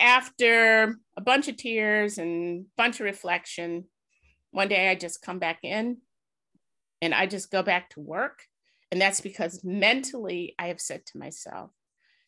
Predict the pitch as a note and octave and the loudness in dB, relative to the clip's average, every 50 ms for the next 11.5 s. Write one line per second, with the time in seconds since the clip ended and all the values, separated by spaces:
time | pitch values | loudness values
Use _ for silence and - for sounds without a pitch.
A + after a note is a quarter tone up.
0 | _ - F3 D#3+ - - - F#3+ G#3+ A#3+ B3 C#4 C#4 B3 B3 - - - F#3 F3+ | _ 0 0 0 0 2 2 2 2 4 4 2 2 2 2 0 -2 0 -2 -2
1 | F3 F3+ - - D3+ C#3+ C#3 C3+ C3+ C#3 D3 - _ D#3+ D#3+ D#3 - E3 E3+ F3 | -2 -2 -6 -10 -14 -12 -12 -10 -10 -12 -14 -12 _ -8 -8 -6 -4 -2 0 2
2 | F3 F#3+ G#3+ A#3+ A#3+ - G#3 G3 F#3+ F#3+ - - - D3 C3 C3 C3+ C#3 D3 - | 2 2 2 0 0 0 -2 -2 -2 -4 -8 -14 -14 -12 -12 -12 -12 -12 -14 -16
3 | _ _ _ E3+ E3 D3+ D#3+ E3+ F3 F#3 G#3 G#3+ A#3+ B3 A3+ F#3+ F3 D3 B2+ B2 | _ _ _ -6 -4 -2 0 2 4 4 6 6 4 2 2 -2 -6 -8 -8 -6
4 | A2+ G2 - _ _ _ _ _ _ _ _ _ _ _ _ _ _ _ - G#3+ | -8 -8 -10 _ _ _ _ _ _ _ _ _ _ _ _ _ _ _ -4 -4
5 | - - - E3 E3 D#3+ D#3+ D#3+ - - _ _ - F3+ G3+ A3+ B3+ C4+ C4 C4 | -2 -2 0 2 2 2 2 -2 -8 -12 _ _ 0 4 6 6 6 4 2 -2
6 | - C4 A#3+ A#3+ A3+ - G3 F3 F#3+ - _ - D#3+ F3 F3+ F#3 G#3 G3+ G#3 G3+ | -2 -2 0 0 -2 -2 -2 -2 -2 -4 _ -2 0 2 4 4 4 4 2 0
7 | G3+ G#3+ A#3 A#3 G#3 F#3 D3+ C#3 B2+ C3+ E3 F3 F#3+ - - _ _ _ _ _ | 0 -2 -2 -2 -2 -2 -4 -4 -6 -8 -10 -12 -14 -20 -20 _ _ _ _ _
8 | _ _ _ _ _ _ _ _ _ _ _ _ _ _ _ _ _ E3 D#3 D#3 | _ _ _ _ _ _ _ _ _ _ _ _ _ _ _ _ _ -20 -20 -20
9 | - - - A3 A3 A#3 A#3 A#3 A#3 A#3+ A3+ A3 A3+ A3+ A3 A3 G#3+ A3 A3+ A#3 | -6 2 4 6 8 8 10 10 8 8 6 4 4 4 4 4 4 4 4 4
10 | A#3+ - - - - - A3 G#3 G3+ G3+ G3+ F#3 F3+ F3+ F#3 F3+ - - - - | 4 2 0 -2 -2 -2 -2 -2 -2 0 0 2 2 2 0 -2 -4 -8 -12 -12
11 | F3 E3+ D#3 E3 E3 - - D#3+ D#3+ D#3 | -10 -6 -6 -6 -6 -6 -8 -10 -12 -14